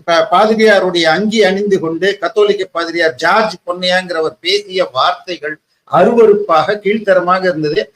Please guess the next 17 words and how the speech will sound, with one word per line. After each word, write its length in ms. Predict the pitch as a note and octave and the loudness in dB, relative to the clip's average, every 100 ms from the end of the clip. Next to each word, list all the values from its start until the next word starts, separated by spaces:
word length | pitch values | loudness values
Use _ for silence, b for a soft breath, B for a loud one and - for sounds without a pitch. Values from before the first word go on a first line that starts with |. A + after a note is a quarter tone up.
| b | b
அதுல 380 | - F3 A#3 B3+ A3+ | 0 2 2 4 4
ஒண்ணு, 340 | F#3+ G3+ F#3+ F3 F#3+ - _ _ | 4 2 0 2 0 -4 _ _
இவர் 320 | F3 G3+ A3 G3+ | 0 2 4 4
ஏன் 200 | A3 A#3+ | 2 2
சட்டையை 300 | F3 - G#3+ | 0 2 2
அவுத்துட்டு 320 | F#3 F#3 G3 E3 | 2 0 -4 -2
போனான், 340 | D#3+ D#3+ B2 - _ | 2 2 0 -6 _
சட்டை 340 | - E3 - A#3+ | -4 -2 0 0
போடாம 420 | G3+ G#3+ A#3 A#3 | 4 4 4 4
இருந்தவனை 340 | G#3+ G3+ G3+ F#3+ | 2 0 0 -2
போட 180 | F#3 A3+ A#3 | 0 2 4
வச்சது 340 | G3+ G3 F#3+ | 2 0 -4
கிறிஸ்தவம்னு 560 | F#3 E3+ F3 D#3+ D#3+ G3+ | -6 -12 -10 -8 -4 -2
அவர் 120 | D#3+ | -2
பேசினார். 440 | D#3 D#3+ D3+ C3+ - b b | -4 -8 -10 -14 -16 b b
ஐயா, 360 | D3 F3 G3+ G3+ G3+ | -2 2 4 2 2
சட்டை 500 | F#3 F3+ F3 A#3 | 2 2 2 2